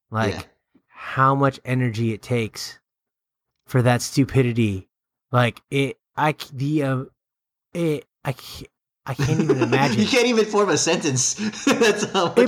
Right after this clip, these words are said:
Speaker 2: you can't
Speaker 1: boggles my
Speaker 2: imagine.
Speaker 1: mind when I hear, like, super right or left-wing arguments.
Speaker 2: Yeah.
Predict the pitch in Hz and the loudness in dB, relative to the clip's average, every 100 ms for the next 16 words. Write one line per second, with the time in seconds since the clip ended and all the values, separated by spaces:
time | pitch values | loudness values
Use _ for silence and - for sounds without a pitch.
0 | 160 208 - 285 262 220 208 165 160 180 | 6 6 6 6 6 6 4 4 4 4
1 | 143 127 127 - 147 170 160 127 110 - | 2 2 0 0 2 4 4 2 -2 -8
2 | _ _ _ _ _ - 123 123 113 - | _ _ _ _ _ -4 -2 -2 -4 -12
3 | _ - - - 190 - 180 156 143 127 | _ -12 -8 0 -2 2 4 4 4 0
4 | - _ _ _ 147 147 160 151 - 147 | -6 _ _ _ -4 0 0 -2 -2 0
5 | 135 131 127 139 131 127 120 117 _ 131 | 2 0 -2 -2 -2 -2 -4 -8 _ -6
6 | 127 117 110 107 107 90 | -4 -4 -6 -6 -6 -6